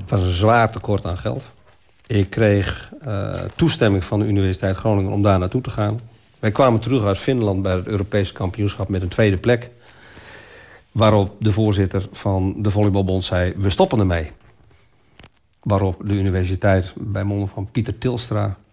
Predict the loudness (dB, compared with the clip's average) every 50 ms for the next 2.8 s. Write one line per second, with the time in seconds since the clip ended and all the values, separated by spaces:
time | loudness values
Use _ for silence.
0 | _ _ _ -8 -6 -4 -2 -2 -4 -4 -6 -8 -10 -14 _ _ -16 -4 0 2
1 | 2 2 2 0 0 -2 -4 -4 -6 -6 -2 0 2 4 4 4 4 4 2 2
2 | 2 2 2 0 0 0 -2 -4 -4 -6 -6 -6 -8 -10 -14